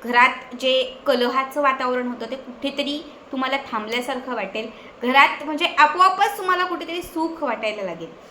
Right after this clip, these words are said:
ज्यांना रात्री झोप लागत नव्हती, त्यांना झोप लागायला लागेल. विनाकारण जिथे कलह होतो, ते सगळं डिप्रेशन होतं.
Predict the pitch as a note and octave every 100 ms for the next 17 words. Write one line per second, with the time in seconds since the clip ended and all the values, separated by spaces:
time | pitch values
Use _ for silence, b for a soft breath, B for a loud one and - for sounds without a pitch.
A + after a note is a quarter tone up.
0 | B G#3+ A#3 C4 B3+ C4 C4 A#3+ A#3+ B3+
1 | B3+ B3+ B3+ B3+ B3 A#3+ A3+ A#3 A#3 B3
2 | A#3+ A3+ A3+ G3+ F#3+ A#3 A#3+ B - A3+
3 | B3 A#3+ B3+ B3+ B3+ B3 B3+ B3+ A3+ A#3
4 | B3+ A#3+ A#3+ A#3 A3+ A#3 A3+ A3 A#3 A3+
5 | A#3 B3 A#3 G#3+ G#3+